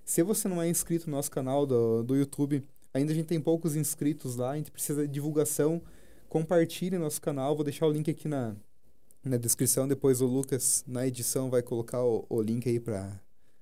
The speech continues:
pra vocês, é, né, verificarem, compartilharem. Ative o sininho de notificação também,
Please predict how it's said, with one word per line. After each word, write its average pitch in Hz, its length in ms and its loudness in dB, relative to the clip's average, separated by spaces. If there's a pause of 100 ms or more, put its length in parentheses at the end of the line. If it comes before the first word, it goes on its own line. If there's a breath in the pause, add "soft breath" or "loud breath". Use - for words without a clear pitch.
(140)
pra 107 120 -6
vocês, 113 320 -2
é, 101 280 -2 (200)
né, 104 200 -4
verificarem, 107 840 -4 (160)
compartilharem. 113 840 -4
Ative 147 260 -8
o 156 40 -8
sininho 131 320 -6
de 127 80 -4
notificação 120 580 -8
também, 127 420 -2